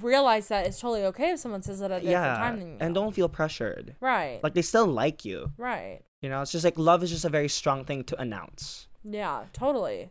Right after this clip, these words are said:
Speaker 2: Um, and you have to be completely honest with that, because you don't compromise love.
Speaker 1: Mm-hmm.
Speaker 2: Wow. <laughs> It's like,
Speaker 1: <laughs>
Speaker 2: ooh. Um, oh my gosh, this person. Too many baby showers, not enough weddings. <laughs> I mean, it's true, because there's people could have, there's,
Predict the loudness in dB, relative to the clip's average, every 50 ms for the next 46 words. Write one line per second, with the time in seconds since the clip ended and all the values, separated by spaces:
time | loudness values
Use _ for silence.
0 | -12 -8 -4 -2 -2 0 0 0 0 -2 -2 -4 -2 0 0 0 0 -2 -2 -2
1 | -2 -2 -4 -4 -6 -6 -8 -8 -8 -8 -10 -10 -10 -10 -10 -6 -6 -4 -4 -2
2 | -2 -4 -4 -4 -4 -4 -4 -6 -8 -8 -10 -10 -10 -10 -10 -10 -12 -16 -20 -18
3 | -18 -18 -16 -16 -14 -14 -16 -18 -20 _ -16 -10 -8 -6 -6 -4 -4 -6 -6 -8
4 | -10 -12 -12 -12 -12 -12 -12 -12 -10 -10 -10 -8 -8 -4 -2 -2 -2 0 0 0
5 | 0 0 0 -2 -6 -10 -10 -10 -12 -12 -16 -6 2 6 8 8 8 6 4 0
6 | 2 4 6 8 8 8 8 6 6 2 2 0 0 2 0 -2 -2 -4 -12 -18
7 | -20 -8 0 4 6 6 6 6 6 10 10 10 10 10 8 8 8 8 8 8
8 | 4 4 6 6 4 6 4 4 0 0 0 2 4 8 12 12 12 12 12 4
9 | -4 -6 -6 -6 -8 -8 -10 -16 -16 -14 -14 -14 -14 -14 -14 -16 -16 -18 -18 -20
10 | -20 -2 4 4 4 6 6 2 0 0 -2 -2 2 2 2 2 0 0 -2 0
11 | 0 0 -2 -2 -2 -6 -6 -4 -4 -6 -4 2 6 6 6 4 4 0 0 0
12 | 0